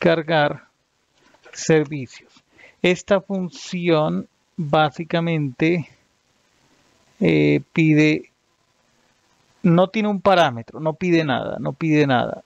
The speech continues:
Sencillamente lee todos los servicios y ya los muestra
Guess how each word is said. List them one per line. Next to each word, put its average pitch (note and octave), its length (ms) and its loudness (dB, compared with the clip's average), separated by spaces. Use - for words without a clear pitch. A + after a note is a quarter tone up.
Sencillamente F3+ 720 -2
lee D#3 240 2
todos D#3+ 280 2
los E3+ 160 2
servicios E3 840 0
y F#3+ 160 4
ya D#3+ 160 2
los D#3 160 -2
muestra D3+ 580 -4